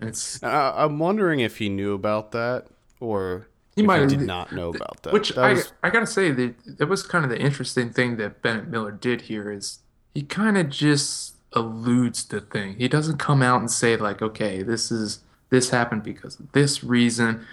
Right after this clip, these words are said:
Speaker 1: He just, you know, sort of throws little bits out there, implying things, and lets you come to,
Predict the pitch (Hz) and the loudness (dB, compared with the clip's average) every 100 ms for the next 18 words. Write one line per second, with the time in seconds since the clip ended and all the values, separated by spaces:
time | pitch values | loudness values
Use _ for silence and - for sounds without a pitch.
0 | - - 135 151 143 - - - _ - | -6 -2 0 0 0 -4 -8 -12 _ 0
1 | 131 107 110 - 143 147 143 _ - - | 2 2 2 0 2 2 0 _ -4 4
2 | 143 143 131 131 131 123 117 120 113 - | 4 4 4 4 4 0 2 0 0 0
3 | 113 110 113 - - - 117 - 127 131 | 2 2 0 -6 -8 -4 -4 0 2 4
4 | 127 127 123 123 120 117 - 107 110 110 | 4 2 2 2 2 0 -2 -2 -2 -2
5 | - 117 117 - 110 107 107 - 110 107 | -2 -2 -2 0 2 2 -2 -4 -4 -2
6 | 104 | -4